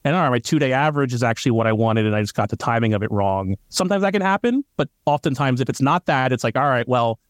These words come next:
what am I actually doing that caused this? Is it something I was expecting that just did better, or was it something completely unexpected? And then just trying to figure out, sometimes they are one-time events.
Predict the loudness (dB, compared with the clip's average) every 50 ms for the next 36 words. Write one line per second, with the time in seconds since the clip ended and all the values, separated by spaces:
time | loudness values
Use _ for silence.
0 | _ _ _ -2 0 2 2 2 2 2 2 2 0 0 0 -2 -2 0 2 2
1 | 2 2 0 0 -2 _ -2 0 0 0 0 0 0 0 0 0 0 -2 -2 0
2 | -2 0 0 0 2 2 2 0 -2 -4 -2 -4 -4 -2 _ 0 2 2 2 0
3 | 0 _ _ _ _ _ -2 -2 -2 -2 -2 -2 -2 0 0 0 2 2 2 2
4 | 2 0 0 0 -2 -2 -2 -2 -6 -2 -2 0 2 2 2 2 0 -2 -4 -4
5 | -4 -4 -2 -2 -2 -2 -2 -4 -4 _ -2 0 0 0 0 -2 -2 -2 0 -2
6 | -2 -2 0 0 0 0 0 -2 -4 -2 -2 -2 0 0 0 2 2 2 0 0
7 | 0 0 0 0 0 0 0 -2 -2 -4 -6 -8 -8 -8